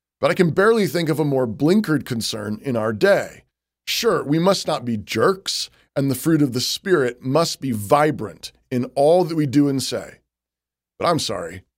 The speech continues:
too pugnacious when the forces of globalistic sexual fascism are surrounding us and gunning for our children? No, if anything, we are not pugnacious enough. We are not fierce enough.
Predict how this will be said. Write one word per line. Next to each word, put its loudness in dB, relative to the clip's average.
too 0
pugnacious 0
when 0
the 0
forces -2
of -6
globalistic 0
sexual -4
fascism -2
are 0
surrounding 0
us 0
and -4
gunning 2
for -2
our -2
children? -2
No, -2
if 2
anything, 0
we 4
are 2
not -2
pugnacious -2
enough. -2
We 2
are 2
not -2
fierce -2
enough. -2